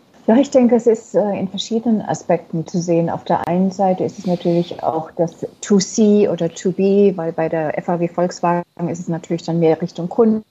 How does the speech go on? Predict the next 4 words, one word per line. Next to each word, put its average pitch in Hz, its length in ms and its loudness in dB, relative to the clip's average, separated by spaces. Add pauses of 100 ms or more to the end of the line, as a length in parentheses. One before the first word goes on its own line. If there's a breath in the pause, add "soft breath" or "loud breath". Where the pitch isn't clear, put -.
bei, 170 520 -2 (240)
ähm, 151 800 -8 (260)
bei 160 160 2
Adidas 180 580 0